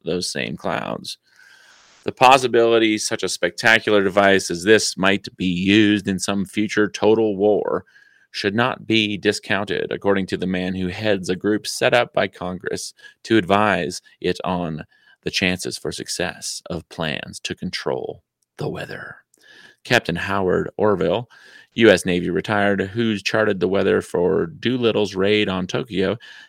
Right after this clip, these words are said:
and helped prepare the forecast for the North African and Normandy invasions, is chairman of an eleven-member advisory committee charged by Congress with seeing that current efforts at rainmaking and rain suppression don't get out of hand. Well,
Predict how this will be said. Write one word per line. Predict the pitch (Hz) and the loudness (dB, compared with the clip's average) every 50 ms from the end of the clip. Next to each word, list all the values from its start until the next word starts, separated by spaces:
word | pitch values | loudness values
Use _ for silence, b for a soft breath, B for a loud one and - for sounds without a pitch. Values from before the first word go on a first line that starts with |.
| B - | B -8
and | 98 104 | -6 -4
helped | 110 107 - - | -4 -6 -6 -8
prepare | 95 - - 110 101 101 95 | -10 -4 0 2 4 4 2
the | 95 | 0
forecast | - - 107 107 107 - - 98 92 90 92 - - | -2 -2 0 0 0 0 0 0 0 0 -2 -4 -4
for | - - | -6 -4
the | 90 87 87 | -4 -2 -2
North | 90 98 101 104 104 - | -2 0 0 -2 0 0
African | 98 101 92 95 - 90 - 92 90 85 | -2 -4 -2 -4 -8 -4 -4 -4 -4 -2
and | 90 90 82 | -4 -4 -4
Normandy | 85 95 117 117 117 113 107 104 104 104 104 101 | -4 -4 -4 -4 -4 -4 -6 -4 -4 -4 -2 -2
invasions, | 98 92 87 82 95 104 131 139 107 85 87 80 76 92 104 - B B B B B B B B | -2 -2 -2 -2 0 -2 0 -2 -4 -4 -4 -4 -4 -4 -6 -6 B B B B B B B B
is | - 117 113 | -6 -6 -4
chairman | - - - 113 117 120 117 110 104 | -4 -2 0 0 0 0 0 0 0
of | 95 95 98 | 0 0 0
an | 92 92 | 0 0
eleven-member | 92 90 98 113 131 139 135 135 131 123 113 113 117 113 113 107 | 0 0 2 2 2 0 0 -6 -6 -4 -4 -4 -2 -2 0 0
advisory | 104 95 85 87 85 85 85 85 85 90 95 90 | 0 0 0 -2 -4 -2 -2 -2 -2 -2 -2 -4
committee | - - 80 82 85 82 80 | -4 -4 -4 -2 -4 -4 -4
charged | - - 113 117 117 110 - - | -2 0 0 2 2 0 -2 -2
by | 98 95 98 | -2 -2 -2
Congress | 95 - - - 82 85 87 - - 64 78 - - | -2 -4 -6 -8 -6 -6 -8 -8 -8 -8 -6 -6 -6
with | - 98 | -6 -6
seeing | - - - 127 120 120 117 113 117 - B B B B _ | -6 -4 -2 0 0 0 0 0 -4 -8 B B B B _
that | - - - - | -10 -10 -8 0
current | - 113 117 110 - | 2 2 2 2 0
efforts | - - - - 85 - - | -2 -2 -2 -4 -2 0 -2
at | - - | -2 -2
rainmaking | - - 87 78 87 85 71 67 - 90 92 90 90 | -2 -4 -4 -2 -4 -4 -6 -6 -6 -6 -4 -4 -4
and | - 78 | -4 -6
rain | 87 82 87 92 | -6 -6 -6 -8
suppression | - - - 113 110 104 - 101 101 104 B B B B B B | -10 -6 -4 -4 -4 -4 -4 -6 -6 -6 B B B B B B
don't | 82 85 85 - - | -4 -4 -4 -4 -4
get | - 90 87 | -6 -4 -4
out | 90 - - - - - - | -4 -6 -8 -10 -12 -16 -14
of | - - | -14 -12
hand. | - 113 120 101 98 - - - - - - - - _ _ _ _ _ _ _ _ _ _ _ _ _ _ _ _ _ _ - | -10 -10 -10 -10 -10 -12 -14 -14 -16 -20 -20 -20 -20 _ _ _ _ _ _ _ _ _ _ _ _ _ _ _ _ _ _ -8
Well, | - 90 76 58 50 50 | -6 -6 -6 -6 -8 -14